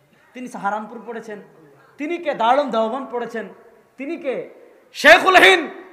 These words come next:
দারুল দেওবন্দের প্রথম ছাত্র। উপমহাদেশের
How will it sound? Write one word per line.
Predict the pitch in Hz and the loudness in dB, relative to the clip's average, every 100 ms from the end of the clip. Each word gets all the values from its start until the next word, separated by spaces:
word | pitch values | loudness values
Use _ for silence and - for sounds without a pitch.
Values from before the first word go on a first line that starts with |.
| - _ _ _ _ _ _ | -20 _ _ _ _ _ _
দারুল | 170 294 330 302 | 0 0 0 2
দেওবন্দের | 302 311 302 311 | 2 2 -2 -4
প্রথম | 294 302 311 | -4 -6 -6
ছাত্র। | - 240 190 160 147 - _ _ _ - _ _ | -8 -10 -10 -12 -12 -20 _ _ _ -20 _ _
উপমহাদেশের | 190 208 294 262 285 285 294 277 | -8 -4 0 4 4 4 4 4